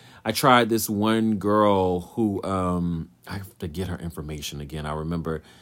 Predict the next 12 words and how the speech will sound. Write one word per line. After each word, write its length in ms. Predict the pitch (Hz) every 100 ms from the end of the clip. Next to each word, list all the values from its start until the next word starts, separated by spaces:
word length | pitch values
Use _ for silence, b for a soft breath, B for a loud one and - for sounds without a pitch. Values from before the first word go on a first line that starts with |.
| b b
she 200 | - 120
had 120 | 107
stopped 360 | - 123 110 -
us 140 | 95
as 220 | 92 98
we 140 | 90 101
were 160 | 95
walking 560 | 92 92 95 92 92 87
through 460 | 90 92 90 87 80
the 120 | 85
yard. 640 | 80 87 90 85 78 80 b b b -
Um, 640 | 101 95 85 82 76 71